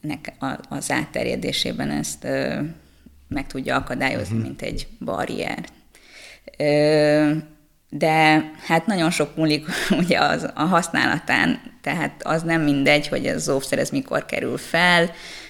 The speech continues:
Speaker 1: ö, arról most nem is beszélve, hogy mondjuk, ö, nem lyukad-e ki, és akkor már eleve a nemi váladék az, ö, ugyanúgy át tud menni, mint hogyha nem lenne óvszer. Tehát magyarán az óvszer használata, ö,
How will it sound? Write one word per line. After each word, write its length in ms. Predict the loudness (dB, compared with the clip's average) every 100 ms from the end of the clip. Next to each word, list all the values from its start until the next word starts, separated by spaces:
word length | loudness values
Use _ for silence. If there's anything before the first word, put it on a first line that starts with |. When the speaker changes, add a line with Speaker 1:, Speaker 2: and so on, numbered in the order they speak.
| -4
Speaker 1:
ö, 600 | 0 2 4 2 2 2 -2 -8 -20 -20 -20 -20 -20
arról 340 | -10 -4 0 0
most 200 | -2 0
nem 140 | 2
is 100 | 4
beszélve, 420 | 2 2 2 2
hogy 240 | 2 0 0
mondjuk, 440 | -2 -2 -2 -2
ö, 340 | -2 0 0 -2 -4
nem 200 | -2 0
lyukad-e 480 | 0 0 0 0 -2
ki, 240 | -4 -2
és 240 | 0 -2 -2
akkor 280 | -6 -6 -4
már 180 | -2
eleve 260 | -2 -2 -2
a 240 | -2 -4 -4
nemi 200 | -4 -2
váladék 540 | -2 -2 -4 -8 -8
az, 280 | -8 -8 -8
ö, 240 | -6 -4 -6 -10 -14 -20 -12
ugyanúgy 560 | -6 -2 0 0 -2 -12 -20 -20 -20 -20 -6
át 240 | -6 -4
tud 160 | -4 0
menni, 260 | 0 0
mint 200 | -2 -4
hogyha 220 | -6 -6
nem 160 | -2 2
lenne 300 | 4 4 4
óvszer. 640 | 2 0 -4 -2 0 0 -4 -14 -16
Tehát 180 | -10 0
magyarán 260 | 4 6 6
az 100 | 4
óvszer 360 | 2 4 2
használata, 1300 | 4 2 2 0 0 2 2 0 0 2 2 0 -6 -20 -8
ö, 460 | -2 0 2 2